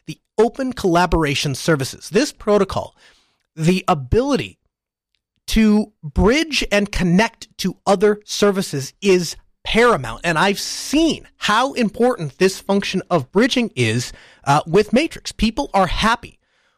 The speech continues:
with all of the tools th-, that Matrix, Teams, Slack, Discord, Facebook Messenger, email, text, it doesn't matter. Most people don't really care what the messaging platform is. It works well enough for them.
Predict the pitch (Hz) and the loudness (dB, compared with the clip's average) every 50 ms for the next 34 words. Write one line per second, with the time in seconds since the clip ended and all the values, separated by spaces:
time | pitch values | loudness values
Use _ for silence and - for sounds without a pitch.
0 | _ _ 151 185 190 - - _ - 185 214 240 269 285 247 220 240 - - - | _ _ 2 2 2 2 -2 _ 2 4 4 4 4 2 0 -2 -4 -4 -4 0
1 | - 226 196 143 123 113 120 - - - - _ _ _ _ 143 143 - - 180 | 2 4 4 4 2 -2 -8 -10 -12 -14 -18 _ _ _ _ -20 -20 -12 -12 -12
2 | 165 143 143 165 160 151 _ _ 131 131 156 190 240 220 - 226 220 - - - | -10 -2 0 0 0 0 _ _ -6 -2 0 0 0 0 0 -4 -4 -4 -6 -10
3 | - - 208 208 214 214 214 208 - - - - - 190 190 196 190 - - 123 | -2 0 2 4 4 2 2 0 -4 -10 -10 -4 0 0 0 0 -2 -8 -12 0
4 | - 208 196 - - 196 196 190 190 - 202 208 - - 214 - - 196 - - | 0 0 0 0 -4 -2 -2 -2 0 0 0 0 0 -2 -4 0 0 0 0 0
5 | 196 165 - - 208 208 208 202 202 196 - 196 175 - 220 170 - 294 285 226 | 0 0 0 0 2 2 4 4 2 2 0 -4 -2 -2 0 0 0 0 0 -2
6 | 175 180 214 190 135 127 143 165 214 285 359 311 - - - 269 269 - 214 165 | -2 0 0 0 -2 0 2 2 2 2 2 0 -4 -2 -2 -2 0 0 -2 -2
7 | 143 190 202 220 - 160 143 151 180 202 226 220 220 - - - 151 165 185 214 | 2 2 2 2 0 -4 -4 -2 0 2 2 2 0 -2 -2 0 2 4 4 4
8 | 220 - _ _ - - - 175 202 - - 151 151 160 156 - 196 190 208 208 | 2 -2 _ _ -20 -8 -2 -2 -2 0 0 0 0 0 0 0 -2 0 0 0
9 | 202 - - 202 190 - - 202 208 202 - - 208 226 262 262 - - 202 220 | 0 0 0 -2 -2 -2 0 0 0 0 0 2 2 2 2 0 -2 -4 -4 -4
10 | - 156 143 208 233 226 - - - 147 165 190 196 202 190 180 156 - - 139 | -2 0 0 0 0 0 -4 -12 -4 0 0 2 4 4 2 2 0 -2 -4 -6
11 | 131 117 156 170 131 85 - | -4 0 0 0 0 -2 -6